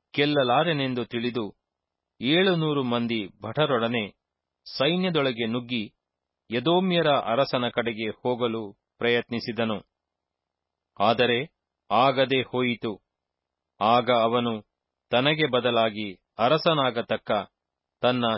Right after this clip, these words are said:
ಚೊಚ್ಚಲ ಮಗನನ್ನು ಹಿಡಿದು ವಧಿಸಿ, ಗೋಡೆಯ ಮೇಲೆ ಸರ್ವಾಂಗ ಹೋಮ ಮಾಡಿದನು. ಇದರಿಂದ ಮೋವಾಬ್ಯರಿಗೆ ಇಸ್ರಾಯೇಲ್ಯರ ಮೇಲೆ ಕೋಪೋದ್ರೇಕ ಉಂಟಾಗಲು ಅವರು ಅವನನ್ನು ಬಿಟ್ಟು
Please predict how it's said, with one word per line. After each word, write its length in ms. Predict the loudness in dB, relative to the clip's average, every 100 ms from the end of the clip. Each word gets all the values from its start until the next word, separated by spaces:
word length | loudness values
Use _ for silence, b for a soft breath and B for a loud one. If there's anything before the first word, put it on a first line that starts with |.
| -2
ಚೊಚ್ಚಲ 380 | -4 -2 0 2
ಮಗನನ್ನು 680 | 2 0 0 -2 -2 -4 -8
ಹಿಡಿದು 840 | _ _ -8 -6 -4 -4 -4 -4
ವಧಿಸಿ, 460 | -2 -2 -4 -10 -10 _ _ _ _ _ _ -2
ಗೋಡೆಯ 420 | 2 2 4 2
ಮೇಲೆ 400 | 2 0 -2 -6 _ _ _ -6
ಸರ್ವಾಂಗ 480 | -2 2 2 2 0
ಹೋಮ 400 | -2 0 -2 0
ಮಾಡಿದನು. 600 | 0 0 0 -2 -2 -6 _ _ _ _ _ _ -8
ಇದರಿಂದ 400 | 0 2 2 0 0 -2 _ _ _ _
ಮೋವಾಬ್ಯರಿಗೆ 840 | 0 2 2 2 -2 -2 -4 -6 -8 _ _ _ _
ಇಸ್ರಾಯೇಲ್ಯರ 760 | -10 -6 0 2 2 -2 -2 -4
ಮೇಲೆ 480 | -2 -4 -4 -6 -12 _ _
ಕೋಪೋದ್ರೇಕ 760 | -4 -2 -2 -2 -2 -4 -2
ಉಂಟಾಗಲು 760 | -4 -4 -2 0 0 0 -2 -6 _ _ _ _ _ 0
ಅವರು 400 | 2 4 2 -2
ಅವನನ್ನು 560 | -4 -2 0 0 -4
ಬಿಟ್ಟು 440 | -4 -6 -2 -4